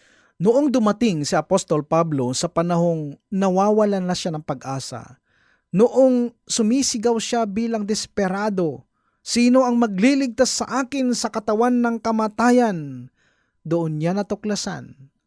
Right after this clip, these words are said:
ang kasagutan sa kanyang imposibleng problema. Basahin natin ang Roma Kabanatang Pito, talatang dalawampu't lima. "Ngunit salamat sa Diyos sa pamamagitan ni Jesucristo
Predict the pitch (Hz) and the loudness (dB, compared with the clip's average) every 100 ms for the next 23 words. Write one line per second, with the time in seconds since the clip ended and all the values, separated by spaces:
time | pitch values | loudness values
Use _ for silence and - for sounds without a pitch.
0 | _ 165 160 156 - 143 135 151 170 156 | _ -12 -8 -6 -4 -4 -4 -4 -2 -4
1 | 151 143 160 147 143 143 135 151 143 147 | -4 -8 -10 -8 -6 -6 -8 -10 -8 -8
2 | - 147 135 135 135 135 139 120 123 120 | -6 -8 -8 -8 -8 -6 -6 -4 -6 -6
3 | 110 117 _ _ _ _ _ _ _ _ | -10 -18 _ _ _ _ _ _ _ _
4 | 151 170 175 180 175 170 165 165 131 139 | -4 0 0 0 -2 -4 -4 -8 -10 -20
5 | _ _ _ _ _ 165 151 135 147 165 | _ _ _ _ _ -8 -6 -4 -2 -2
6 | 160 151 151 151 131 139 151 - 156 - | -2 -6 -6 -8 -8 -6 -6 -6 -8 -8
7 | 175 131 120 - 147 143 151 143 143 147 | -10 -12 -12 -8 -6 -4 -6 -8 -8 -6
8 | 143 139 135 131 135 - 127 113 113 _ | -6 -6 -8 -10 -12 -8 -8 -8 -12 _
9 | _ _ _ _ _ - 156 220 233 220 | _ _ _ _ _ -2 4 6 6 2
10 | - 214 220 214 214 - 190 180 202 214 | 0 0 0 -2 -4 -2 0 2 2 0
11 | - - 208 175 180 170 151 147 208 214 | -4 -4 -4 -2 -2 -2 -2 -2 -2 0
12 | 226 220 214 208 208 208 196 165 156 - | -2 0 0 0 -2 -4 -4 -4 -4 -6
13 | 151 135 123 | -6 -6 -8